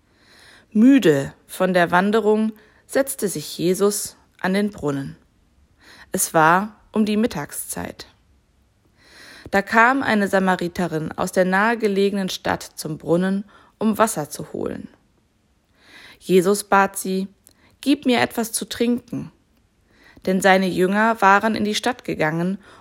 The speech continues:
um etwas zu essen einzukaufen. Die Frau war überrascht, denn normalerweise wollten die Juden nichts mit den Samaritern zu tun haben.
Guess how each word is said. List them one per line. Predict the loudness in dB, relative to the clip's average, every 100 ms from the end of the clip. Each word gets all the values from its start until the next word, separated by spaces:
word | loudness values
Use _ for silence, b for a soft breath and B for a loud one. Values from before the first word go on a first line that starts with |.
| B
um | 2
etwas | 2 0 -2 -4 -2
zu | -4
essen | -2 -4 -4 -4
einzukaufen. | -4 -6 -10 -10 -10 -10 -12 -14 -16 -18 _ _ _ _ _ _ _ _ _ _ B B B B B -4
Die |
Frau | -4 2 4 4
war | 2
überrascht, | 2 2 2 0 0 -8 -12 B B B 0
denn | 4
normalerweise | 6 6 6 6 6 2 2 4
wollten | 4 4 0
die | -2 -2
Juden | -2 0 0 0
nichts | 0 -4 -4
mit | 0
den | 0
Samaritern | 0 -2 -2 -2 -4 -2 -4
zu | -6
tun | -8 -6 -4 -4
haben. | -6 -10 -12